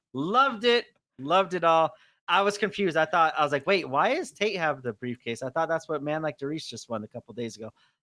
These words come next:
There's where I'm confused, and, uh, I'm a dumbass and missed that part. So glad to figure that out, and it all makes sense. But now they, they promoted it. It's cool. They gave the fans the, yes, the, the happy moment,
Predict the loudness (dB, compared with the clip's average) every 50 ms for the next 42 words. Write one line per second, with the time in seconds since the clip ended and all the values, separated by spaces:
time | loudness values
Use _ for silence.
0 | _ _ _ _ _ 0 2 2 2 2 2 0 2 2 0 0 -4 -8 -14 -12
1 | -8 -6 -4 -4 -4 -6 -6 -8 -6 -4 -4 -6 -6 -8 -8 -8 -6 -6 -6 -4
2 | -4 -4 -4 -2 -4 -6 -6 -6 -4 -4 -4 -4 0 0 0 0 0 0 0 0
3 | 0 0 0 -2 -2 -2 -2 -4 _ _ _ _ -4 -2 -2 -2 0 -2 -6 -2
4 | 0 0 2 2 2 4 4 4 4 4 4 2 2 0 0 -2 0 0 0 0
5 | 0 -2 -4 -4 -4 -4 -4 -6 -6 -2 0 0 0 0 -4 _ _ _ _ _
6 | _ _ _ _ -4 -2 2 2 2 2 2 2 0 2 0 2 4 4 2 2
7 | 0 -2 -2 0 2 2 2 4 2 2 0 2 4 4 4 4 4 0 -2 0
8 | 0 0 0 2 2 0 0 2 2 2 2 2 2 0 -2 -2 -2 -8 _ _
9 | _ _ -2 0 0 0 0 -2 -6 -4 -2 0 0 -2 -4 -8 -14 -20 _ _
10 | _ _ _ _ _ 0 0 0 0 0 -2 -2 -2 -2 -2 -4 0 2 2 2
11 | 4 4 2 0 0